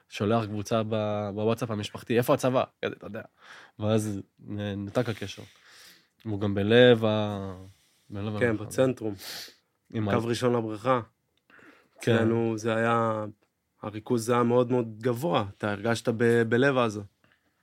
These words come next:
Speaker 1: אז
Speaker 2: אתה שומע
Speaker 1: שלוש-
Speaker 2: רק ערבית, וכבר אין חשמל ואין קליטה, אין דרך לדבר עם אף אחד. אתה לא מבין, כאילו, איך אתה, מה קורה פה? נכבשנו.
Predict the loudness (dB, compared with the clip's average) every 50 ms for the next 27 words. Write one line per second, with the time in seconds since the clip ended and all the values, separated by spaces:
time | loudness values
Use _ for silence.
0 | _ _ _ _ _ _ _ _ _ _ _ _ -10 -8 -6 -2 0 2 4 4
1 | 4 4 4 2 2 2 2 4 4 6 6 4 4 4 0 _ _ -20 -20 -20
2 | _ _ _ _ _ _ -20 -20 _ _ _ _ _ _ _ _ _ _ _ -8
3 | -8 -4 -2 0 0 2 2 0 0 -2 -2 0 2 2 2 2 2 2 0 0
4 | 0 -2 -2 0 2 2 4 4 2 2 2 0 -2 -2 -2 -2 0 0 0 2
5 | 0 -2 -2 -6 -8 -8 -6 -4 -4 -4 -6 -8 _ _ _ _ _ _ _ _
6 | _ _ _ -20 _ _ _ _ _ _ _ _ _ _ _ -8 -4 0 2 2
7 | 2 0 0 2 4 6 6 6 6 4 4 4 4 4 2 0 0 2 2 4
8 | 4 4 2 2 0 -2 -4 -8 -12 _ _ -6 -6 -2 0 2 2 2 2 2
9 | 0 0 -2 -4 -4 -6 _ _ _ -8 -8 -6 -2 4 6 6 6 4 4 0
10 | 0